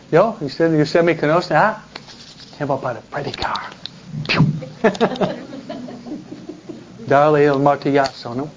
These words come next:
Suavizarle, después venir con el hacha, ¿no? <laughs> ¿Ve? Que esta, esta gente no viene a misa, ¿no?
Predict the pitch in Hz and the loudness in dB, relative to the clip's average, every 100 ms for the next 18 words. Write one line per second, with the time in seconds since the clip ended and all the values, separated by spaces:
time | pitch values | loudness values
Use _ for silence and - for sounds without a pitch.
0 | 131 - - 139 - - - - 175 180 | -16 -16 -12 -12 -12 -18 -2 4 6 6
1 | 180 160 151 151 139 131 - 143 135 135 | 2 4 4 4 2 -2 0 2 2 0
2 | 139 139 - 127 113 - - - - - | 0 0 -2 -10 -12 -16 -20 -20 -20 -20
3 | - - - - 135 135 127 - 123 147 | -20 -18 -16 -4 2 4 4 -2 -2 0
4 | 160 196 - - - - - - - - | 2 0 0 -4 -4 -18 -20 -20 -20 -20
5 | - - - - - 403 - 403 - - | -20 -20 -20 -18 -18 -18 -14 -12 -12 -14
6 | - 302 - - 254 - 220 - 220 - | -14 -14 -14 -14 -14 -14 -18 -18 -18 -18
7 | - - - - - - - - - - | -20 -20 -20 -20 -20 -20 -20 -20 -4 2
8 | 277 - - - - - - - - 170 | 2 0 -16 -20 -20 -20 -20 -6 2 4
9 | 202 208 151 151 156 160 170 170 156 151 | 4 2 2 2 4 2 2 0 0 2
10 | 147 131 - - - - - - - 143 | 2 2 -2 -18 -20 -20 -20 -18 -10 -2
11 | 139 147 143 170 320 330 - 175 247 | 2 4 4 6 4 4 0 2 0